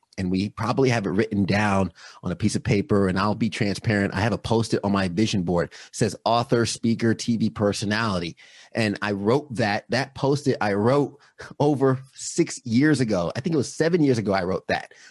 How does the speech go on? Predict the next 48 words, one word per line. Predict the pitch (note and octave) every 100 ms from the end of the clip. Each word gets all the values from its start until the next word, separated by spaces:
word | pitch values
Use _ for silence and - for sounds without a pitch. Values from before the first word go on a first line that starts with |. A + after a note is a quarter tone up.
| - _
And | B2
I'm | A#2
continuing | A2 G2+ C#3
to | A2+
work | G#2 A2
towards | - G#2+ F#2 F#2
those | F#2 C#2 - - _
each | A#2 A2+
and | A2
every | G2
single | - F2
day | E2 A2 G#2+
because | F2 A2 F#2+ -
I | G#2 A2+
no | A2
longer | G#2+ G#2 F#2+
want | F#2+ F2+
to |
stand | - F#2+ F#2+ -
in | F#2+ F2+
my | E2+
way. | E2 F2+ E2+ D#2+ - - - - - - A#2
Ashamed | A2 - C#3 C#3+ D3+ D3 -
that | A2 A2+ -
they're | G2 G#2+
not | G#2 G2 G2 -
perfect. | G2+ F#2+ - E2 _ - -
A |
lot | G2+ B2 C#3+
of | A#2
us, | A#2 - - _ -
we're | A2+ C#3+ D3 B2 -
ashamed | A#2 - - D3 D3+ C#3 -
at | G#2+
the | F#2+
fact | - A2 A2 -
that | G2+
we're | G2 G2
not, | F#2+ G2 G#2+ -
quote | - G2+
unquote, | F2+ - A#2+ - _ - -
who | B2+ C3+ C3
or | G#2
what | F#2 A#2+ -
we | G#2
want | G2+ F#2+
to |
be. | E2+ A#2 C3 G#2